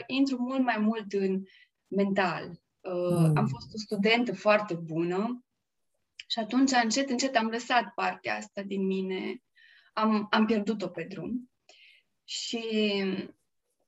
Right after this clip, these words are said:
Speaker 1: m-am dus după aceea și înspre o zonă foarte reală. Am studiat I T,
Speaker 2: Mm.
Speaker 1: am, am lucrat în I T în total șapte ani.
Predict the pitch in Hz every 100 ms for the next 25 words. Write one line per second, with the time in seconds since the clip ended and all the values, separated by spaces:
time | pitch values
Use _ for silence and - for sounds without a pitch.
0 | _ - 220 226 240 269 262 240 214 214
1 | 240 240 240 254 240 247 - 214 208 214
2 | 226 208 190 226 226 - 190 190 214 240
3 | 233 - 202 196 202 196 190 190 185 233
4 | 262 - - - - 180 175 196 160 147
5 | 143 - - _ _ _ - 202 202 196
6 | 196 214 302 254 185 202 220 220 - 247
7 | 294 208 220 214 208 - 214 220 220 208
8 | 208 202 214 226 294 302